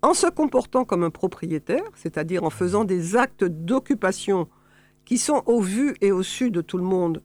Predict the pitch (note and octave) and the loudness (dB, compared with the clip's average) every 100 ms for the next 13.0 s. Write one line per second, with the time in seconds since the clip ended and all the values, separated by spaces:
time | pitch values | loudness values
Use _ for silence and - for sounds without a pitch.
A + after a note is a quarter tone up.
0 | _ - G#3 A#3+ A3 F#3 F#3+ A3 C4+ E3+ | _ -4 2 4 2 0 -2 2 0 0
1 | D3+ E3+ G3 G3 E3 G#3+ F#4 _ _ _ | 0 2 2 2 0 -2 -4 _ _ _
2 | _ - D#3 G#3+ A3 C4 C4 G#3+ F#3 D#3 | _ -10 -4 -4 -2 -2 0 2 0 -2
3 | D#3 E3+ A#3+ B3+ - - _ _ D#3 D3 | 0 0 0 -4 -12 -20 _ _ -12 -6
4 | F3+ A3 C4 E4+ G4+ - F3 E3 F#3 - | -2 0 0 -2 -6 -6 -6 -2 -4 -2
5 | G3 - F3 D#3+ D3 F#3+ C#4+ F#3 D#3 D#3 | -4 -4 -6 -6 -4 -2 -2 -2 -2 0
6 | G3+ - F#3 E3+ D3+ - F3+ B3 - _ | -2 -2 -2 -2 -2 -2 0 0 -6 _
7 | _ _ - E3 A#3 A3+ E3+ E3+ F3+ C4 | _ _ -10 -2 0 2 0 -2 0 0
8 | G3+ E3 E3 E3 E3+ F3 C#4+ A3+ - D#3+ | 0 0 -2 -2 -2 -2 -4 -4 -6 -10
9 | - - - - _ _ _ _ _ - | -10 -18 -18 -20 _ _ _ _ _ 2
10 | A#3 C#4 G#3 F#3+ C#4 - - B3+ - - | 2 4 0 0 -2 -2 0 0 0 -12
11 | _ _ _ _ _ - F3 C#3 F3 F#3+ | _ _ _ _ _ -4 -2 0 2 2
12 | A3 F#3+ F#3+ C#4 E4 G#3 - G3+ - - | 2 0 2 0 0 -2 0 0 0 -8